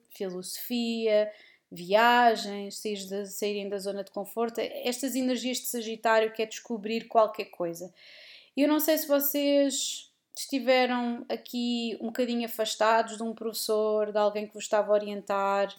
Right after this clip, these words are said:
se calhar, eh, começaram um curso e não o terminaram, se calhar começaram qualquer coisa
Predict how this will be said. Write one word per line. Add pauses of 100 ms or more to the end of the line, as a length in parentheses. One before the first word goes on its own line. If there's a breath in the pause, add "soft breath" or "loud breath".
(420 loud breath)
se
calhar,
eh, (120)
começaram (220)
um
curso
e
não
o
terminaram, (360 soft breath)
se
calhar
começaram
qualquer
coisa